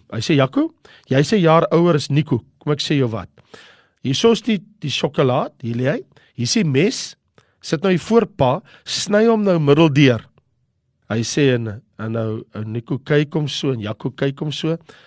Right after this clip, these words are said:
en hy sny die chocolate middeldeur. En toe hy klaar gesny het, nou maak die seun mos nou seker dat die een stukkie is mos nou langer as die ander ene. En toe hy klaar is, toe sê hy, "Jy het gesny,"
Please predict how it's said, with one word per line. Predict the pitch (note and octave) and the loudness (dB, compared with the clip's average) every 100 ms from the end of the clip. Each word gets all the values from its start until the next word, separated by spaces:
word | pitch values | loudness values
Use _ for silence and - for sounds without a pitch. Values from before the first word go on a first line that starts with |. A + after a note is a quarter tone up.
| _ - | _ -14
en | G3 | -10
hy | - | -8
sny | - C#3 C3 | -4 -2 -2
die | B2+ | -4
chocolate | - B2 - B2 A2 _ _ _ - | -6 -6 -4 -8 -8 _ _ _ -12
middeldeur. | A2+ A2+ G#2+ A#2+ G#2 F#2 _ _ _ _ | -8 -8 -6 -4 -4 -8 _ _ _ _
En | - | -6
toe | B2+ | -6
hy | - | -2
klaar | - A#3 A3+ | 2 2 2
gesny | F#3+ - D3+ C3+ A#2 | -2 -2 -2 -2 -2
het, | C3+ | -6
nou | B2 | -2
maak | B2+ F3 - _ _ - | 0 0 -4 _ _ -6
die | C3+ | -4
seun | - F3+ F3 | 0 0 0
mos | E3+ - | -2 -2
nou | C#3 | -4
seker | - A3+ G#3 - A#2+ - - - _ | -2 0 -2 -2 -8 -10 -20 -20 _
dat | B2+ A#2+ | -8 -4
die | D3 | 0
een | F#3+ F3+ | 2 2
stukkie | - F#3 - D3+ | -2 -4 -2 -4
is | C#3+ | -2
mos | C3 C#3 | -4 -2
nou | A#2+ | -2
langer | A#2+ D#3+ D#3 | 0 0 -2
as | - | -4
die | C3+ | -6
ander | C#3+ C3+ B2+ | -4 -4 -4
ene. | C3 G#2+ G2 - - | -4 -8 -12 -18 -16
En | A#2 | -10
toe | G#2+ | -8
hy | - | 0
klaar | G#3 D3 | 2 2
is, | - | -2
toe | B2+ | -8
sê | - C#3+ | -2 -2
hy, | A#2 - _ _ | -2 -8 _ _
"Jy | F#2+ B2 | -2 0
het | G3 - | 0 0
gesny," | G3+ - G3 A3 D#4 | -2 -2 -2 0 0